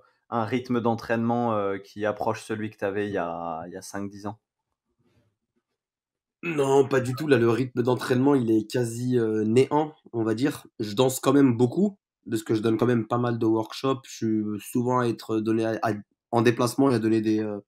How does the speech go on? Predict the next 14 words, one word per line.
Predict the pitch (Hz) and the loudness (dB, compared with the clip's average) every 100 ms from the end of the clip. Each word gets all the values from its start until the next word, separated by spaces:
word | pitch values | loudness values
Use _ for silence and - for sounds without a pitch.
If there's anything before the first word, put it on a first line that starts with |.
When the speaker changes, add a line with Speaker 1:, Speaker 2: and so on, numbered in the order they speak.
| _ _ - - _ | _ _ -20 -20 _
Speaker 2:
des | 117 | 4
démos | 113 123 127 | 6 10 8
jurys | 117 123 127 139 | 8 4 6 6
et | |
tout | 117 117 | 4 -2
ça. | 156 151 | 0 2
Mais | 123 | 2
en | 113 | 0
termes | - 127 123 | -2 -2 -2
d'entraînement | 113 107 143 131 - 143 143 143 123 _ | -4 2 2 2 0 4 6 6 0 _
pur | 151 151 131 | -4 -2 2
et | 143 | 2
dur, | 131 143 151 135 120 | 2 0 2 2 0
euh, | 113 110 107 | -2 -4 -6